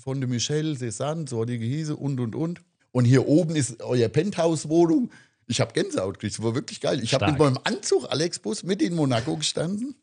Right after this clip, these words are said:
Speaker 1: Und da war ja noch irgendwann, äh, Qualifying. Dann, und die hat mir einen Ausweis gegeben,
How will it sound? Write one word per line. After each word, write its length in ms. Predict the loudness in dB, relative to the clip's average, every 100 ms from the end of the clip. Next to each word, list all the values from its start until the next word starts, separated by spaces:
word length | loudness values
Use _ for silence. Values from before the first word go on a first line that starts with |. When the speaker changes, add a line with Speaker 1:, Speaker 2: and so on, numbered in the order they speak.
| _
Speaker 1:
Und 200 | 4 6 8
da 80 |
war 100 | 6
ja 100 | 6 4
noch 120 | 2
irgendwann, 520 | 0 0 2 2 0
äh, 220 | -2 -4
Qualifying. 720 | -2 -2 -2 -2 -2 -2 -2
Dann, 300 | -4 -6 -8 -10
und 260 | -6 -6 -6 _ _ _
die 220 | -6 2 4
hat 120 | 4
mir 80 | 2
einen 120 | 4
Ausweis 520 | 4 2 2 -2 -2
gegeben, 540 | -4 -2 -2 -2 -6